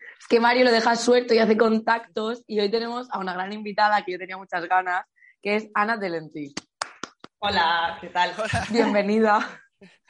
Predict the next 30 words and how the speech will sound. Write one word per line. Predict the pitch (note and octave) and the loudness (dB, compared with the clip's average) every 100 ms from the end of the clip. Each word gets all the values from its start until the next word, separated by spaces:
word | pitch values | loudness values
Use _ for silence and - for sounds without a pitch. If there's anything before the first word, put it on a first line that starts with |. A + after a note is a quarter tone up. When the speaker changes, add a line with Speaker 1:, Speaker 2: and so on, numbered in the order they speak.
| - - | -14 -4
Speaker 2:
Gracias, | G3+ G3+ G3+ F3+ F3+ - | -2 -2 -4 -8 -8 -10
chicos. | G3+ F3+ E3 - _ - | -10 -10 -12 -14 _ -20
Speaker 3:
Pues | - | -20
nada. | D3 C#3+ D#3+ - _ _ _ _ _ | -20 -16 -16 -16 _ _ _ _ _
Speaker 1:
Oye, | G#3 G3+ G#3+ | -4 -2 -4
pues, | G3+ G3 F#3 F3+ F3+ F3 E3+ _ _ _ _ _ - | -4 -4 -2 -4 -6 -8 -12 _ _ _ _ _ -10
eh, | F#3 E3+ D#3+ D#3 D3+ D3 D3 C#3+ D3+ | -6 -4 -4 -6 -10 -10 -12 -12 -12
bueno, | D#3 D#3 D3+ | -4 -2 -2
primero | D3 D#3 D#3+ E3+ F3 F3 | -2 -2 2 4 4 2
felicitarte, | F3 E3+ D#3+ E3 E3+ - E3+ D#3+ D#3 D#3 E3 | 0 -6 -8 -10 -10 -2 0 2 0 -2 -2
eh, | D#3+ | -4
por | E3 E3 E3 | -4 -6 0
Cardo, | E3+ E3+ G3 G#3+ | 0 2 0 -4
entre | F#3+ E3 D#3+ | -6 -4 -4
otros | D#3 D#3+ - | -4 -10 -10
proyectos, | E3 D#3+ - G3+ G3 - | -8 -8 -4 -4 -2 -2
pero | D#3 D3 C3+ - | -2 -2 -6 -6
vamos, | D#3+ D#3 C#3+ - _ - - _ | -6 -6 -10 -16 _ -20 -20 _
que | - F3 E3 E3 | 0 4 6 6
es | D#3+ | 4
flipante | - E3 E3 E3 E3+ G3+ G#3+ G#3+ | 2 2 4 0 0 -2 -2 -2
lo | F3 D#3 | -4 -2
que | D#3+ | -2
ha | D#3+ | -2
surgido | E3 D3+ E3 | -6 -4 -4
a | D#3+ | -2
raíz | D#3+ D#3 | -2 -2
de | D#3+ | -6
esta | D#3 D#3 | -8 -10
serie | D3+ D#3 E3 G3+ | -8 -4 -2 -2